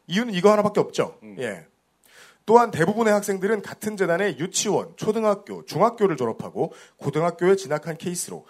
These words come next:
Speaker 1: 이런 분위기가 매우 익숙한 것 같았습니다. 이런 고등학교에서 학생들과 많은 이야기를 하고 거의 유일하게 체벌하지 않던 윤리 선생님이 학생들에게 얼마나 신망이 두터웠는지는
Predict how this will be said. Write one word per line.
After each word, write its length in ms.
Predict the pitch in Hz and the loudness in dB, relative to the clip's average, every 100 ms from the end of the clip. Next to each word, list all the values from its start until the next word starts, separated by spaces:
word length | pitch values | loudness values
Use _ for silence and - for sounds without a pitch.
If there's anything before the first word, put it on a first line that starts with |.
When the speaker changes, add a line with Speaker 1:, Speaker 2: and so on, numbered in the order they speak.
| _ | _
Speaker 1:
이런 220 | 131 170 | -2 0
분위기가 420 | 165 127 110 110 135 | 0 -8 -6 -2 -2
매우 240 | - 147 156 | 0 -2 -2
익숙한 520 | 135 - 190 196 170 | -8 -8 -6 -6 -2
것 180 | 180 180 | -4 -4
같았습니다. 600 | - - 143 - 170 - - _ _ _ _ _ _ _ _ - - _ _ - | -12 -14 -12 -12 -16 -20 -20 _ _ _ _ _ _ _ _ -20 -20 _ _ 2
이런 160 | 233 226 | 4 6
고등학교에서 560 | 180 202 185 156 127 | 6 6 4 -2 -2
학생들과 480 | 117 - 208 170 170 | -6 -4 -4 -2 0
많은 280 | 147 127 175 | 0 -2 -4
이야기를 380 | 147 139 135 123 | -2 -2 -2 -4
하고 240 | 117 156 | -2 -2
거의 340 | - 123 160 123 | -2 -4 -4 -4
유일하게 380 | 131 135 170 175 | -4 0 0 0
체벌하지 460 | 175 214 208 190 | -2 2 2 2
않던 300 | 151 135 180 | -2 -2 -6
윤리 160 | 135 180 | -4 -2
선생님이 480 | 190 170 156 143 175 | -2 -4 -6 -6 -6
학생들에게 520 | - - 165 131 127 | -8 -12 -10 -8 -6
얼마나 380 | 110 117 127 139 | -4 -4 -2 -4
신망이 380 | 139 208 208 202 | -4 -4 -2 -2
두터웠는지는 720 | 135 - 127 117 107 101 120 | -8 -6 -6 -6 -14 -14 -14